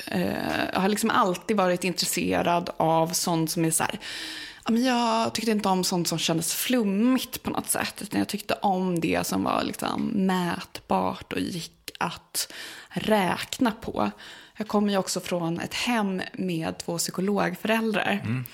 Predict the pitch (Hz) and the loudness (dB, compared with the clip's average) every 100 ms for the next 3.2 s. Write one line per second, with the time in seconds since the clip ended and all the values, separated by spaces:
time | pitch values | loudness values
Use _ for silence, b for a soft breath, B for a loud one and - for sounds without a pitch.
0 | B B B B B - - 185 - - | B B B B B -2 0 2 0 0
1 | - 190 - 185 208 214 247 247 185 185 | 2 2 2 2 2 2 2 0 0 0
2 | 170 - 185 - 165 165 - - - - | 0 0 -2 -2 -2 -2 -4 -4 -2 0
3 | 104 - | -2 -4